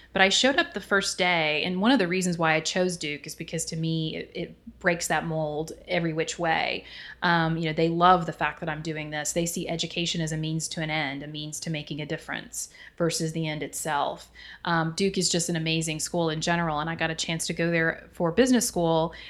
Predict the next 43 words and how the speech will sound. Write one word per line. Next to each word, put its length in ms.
But 160
the 80
first 420
day, 480
the 80
dean 580
stood 300
up 220
there, 320
and 160
I 80
will 140
never 280
forget 360
it, 120
and 100
I've 120
probably 260
used 300
this 240
with 200
a 60
hundred 320
different 300
times 320
in 80
a 20
hundred 280
different 280
ways, 460
but 160
said, 400
"There's 200
no 200
growth 280
in 140
comfort, 640
and 160
there's 220
no 220
comfort 400
in 100
growth." 500